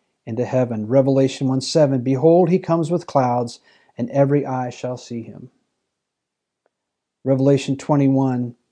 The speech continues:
one says this, "I saw a new heaven and a new earth. Behold, the tabernacle of God is with men,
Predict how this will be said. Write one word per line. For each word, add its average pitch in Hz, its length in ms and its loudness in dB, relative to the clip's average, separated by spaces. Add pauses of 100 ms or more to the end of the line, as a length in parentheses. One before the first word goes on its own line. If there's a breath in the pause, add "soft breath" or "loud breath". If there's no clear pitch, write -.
(680)
one 131 240 0
says 131 280 -2
this, 131 240 0
"I 135 120 2
saw 143 320 2
a 139 40 2
new 135 140 2
heaven 143 420 0
and 127 120 0
a 127 40 0
new 123 220 -2
earth. 143 400 -2 (1000)
Behold, 165 560 6
the 135 80 -6
tabernacle 147 800 0
of 123 160 -12
God 131 460 0 (140)
is 120 160 -8
with 117 200 -8
men, 147 480 -2